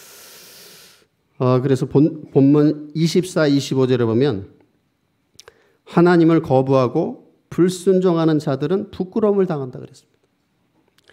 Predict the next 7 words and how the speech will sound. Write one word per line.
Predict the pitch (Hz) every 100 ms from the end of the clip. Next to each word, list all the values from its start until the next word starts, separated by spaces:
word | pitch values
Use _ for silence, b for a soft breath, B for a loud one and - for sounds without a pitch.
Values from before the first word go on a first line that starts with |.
| b b b b
그렇지만 | - 165 160 170 170 165 185 - - -
하나님을 | - 190 180 160 151 151
믿고 | 143 143 - 147
바라보는 | 143 131 139 135 135
자는 | 127 131 127 131 - -
의롭다함을 | 160 190 196 196 196 180 175 175 -
얻고 | 127 - - 98